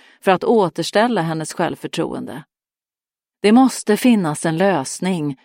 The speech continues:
försökte Maja peppa. "Vi kan inte ge upp nu. Jag skulle kunna kontakta Aron och höra om han kan hjälpa oss. När vi slutade uppmuntrade han till och med oss att pröva våra vingar,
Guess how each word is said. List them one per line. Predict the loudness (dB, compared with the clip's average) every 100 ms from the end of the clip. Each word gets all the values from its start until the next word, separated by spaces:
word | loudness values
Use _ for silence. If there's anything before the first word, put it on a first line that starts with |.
| _
försökte | -4 -2 -2 0
Maja | -2 -2 -4 -6
peppa. | -6 -8 -12 -18 -18 -20 _ _
"Vi | -2
kan | 2 4
inte | 4 2
ge | 2 2
upp | 4 2 0 -6
nu. | -2 0 -2 -4 -6 -10 _ _ _
Jag | -2 0
skulle | 0
kunna | 2 2 2
kontakta | 0 0 0 0
Aron | 2 2 2 0 0
och | 0
höra | 0 0 2
om | 0
han | 0 0
kan | -2 -2
hjälpa | -4 -6 -12
oss. | -10 -12 -14 _ _ _ _ _ _
När | 2
vi | 2
slutade | 2 2 2 0 0 2 2 2
uppmuntrade | 2 0 0 2 2 2 0 0
han | 0 0
till | 0 -2
och | -2
med | -2 -2
oss | -4 -2
att | -4 -4 -6
pröva | 0 2 2 2 0
våra | 0 0
vingar, | 0 -2 -2 -6 -6